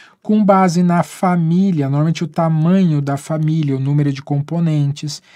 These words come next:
e outros que dizem respeito a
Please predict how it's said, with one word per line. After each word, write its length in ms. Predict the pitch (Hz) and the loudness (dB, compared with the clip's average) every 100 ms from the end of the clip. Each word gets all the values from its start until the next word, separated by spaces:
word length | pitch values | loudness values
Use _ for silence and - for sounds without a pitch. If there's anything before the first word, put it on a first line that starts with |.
| - - _ - | -20 -20 _ 0
e 180 | 240 | 2
outros 1400 | 233 196 208 247 247 - 254 240 - - - - - - - | 6 6 6 2 -2 -4 -4 -4 -8 -8 -10 -10 -12 -14 -10
que 180 | - 220 | -4 -4
dizem 380 | 165 165 175 180 | -2 -2 0 2
respeito 840 | 180 165 - 160 151 151 - 170 - - - - _ - | 2 -2 -4 0 0 -2 -8 -12 -16 -20 -20 -20 _ 0
a 300 | 147 151 | 2 2